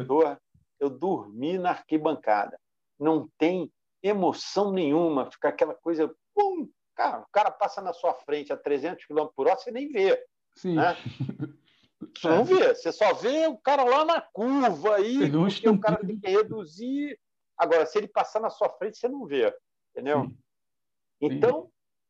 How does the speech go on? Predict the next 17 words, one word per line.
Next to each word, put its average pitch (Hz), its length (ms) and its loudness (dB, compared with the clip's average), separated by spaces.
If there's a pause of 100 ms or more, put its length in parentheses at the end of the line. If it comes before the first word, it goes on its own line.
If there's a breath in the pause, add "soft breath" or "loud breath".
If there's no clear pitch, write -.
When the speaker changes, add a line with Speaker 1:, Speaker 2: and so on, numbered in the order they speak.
(140)
Speaker 1:
cara, 202 260 -4
eu 160 120 -4
dormia, 131 580 -4
cara. - 280 -6
A 139 40 -6
única 277 360 2
coisa 233 240 2
legal 214 300 2
foi 240 200 -6
que 247 80 -6
eu 233 60 4
fui 196 220 -8
pros 202 260 -12
boxes, 180 680 2
né? 156 500 -6
E 170 120 -6
o, 165 200 -6